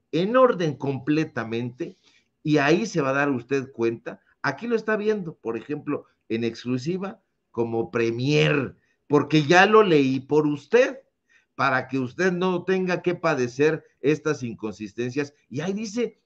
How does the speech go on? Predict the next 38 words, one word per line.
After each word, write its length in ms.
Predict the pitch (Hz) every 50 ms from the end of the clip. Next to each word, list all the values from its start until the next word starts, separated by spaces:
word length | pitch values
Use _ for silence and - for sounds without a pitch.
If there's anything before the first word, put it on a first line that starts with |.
| _ _ _ _ _
exactamente 800 | - 143 139 - - 247 247 - _ 190 190 202 220 214 226 214
y 60 | 165
con 160 | - 147 139
todas 220 | 151 185 196 175 151
sus 100 | 151 147
letras, 380 | 160 170 170 175 156 135 - _ _ _ _ _
dos 340 | - - 220 240 247 -
académicos 760 | 233 - - 160 143 151 165 165 175 165 - 170 160 160 - - _ _ _
que 140 | - 190 180
pidieron, 540 | 185 180 190 190 220 233 240 226 180 - -
por 180 | 113 113 113
cierto, 360 | 104 - 131 143 143 143 160 151
omitir 360 | 147 135 - - 127 120 117
sus 180 | 113 135 139
nombres. 280 | 143 185 202 190 165 131
O 60 | 120
sea, 260 | 120 139 117 - - _
¿usted 460 | - 143 151 - - 254 269 254 196 - - _ _ _
quiere 300 | - 196 240 247 240 226
saber 400 | - 180 156 165 185 196 180 180
quiénes 260 | - 202 202 196 165
fueron 280 | 156 185 190 196 180 185
estos 280 | 190 185 180 180 151
revisores? 680 | 127 123 117 117 117 113 151 165 185 202 220 233 - - _ _ _ _
Pues 160 | - 147 156
nosotros 600 | 143 165 160 156 165 202 220 220 226 214 190 -
también, 580 | - 156 151 151 156 170 214 247 262 262 233 196 - _ _
pero 200 | - 175 170 175
El 140 | 170 160 -
País 380 | - 170 175 196 233 247 196
no 120 | 220 233 233
los 180 | 220 214 160
da 100 | 175 208
a 80 | 220 220
conocer 560 | 208 214 185 160 151 131 180 214 214 - - _ _
porque 320 | _ - 233 226 226 220 220
ya 200 | 220 226 214 202
sabe, 440 | - 196 190 196 190 165 135 -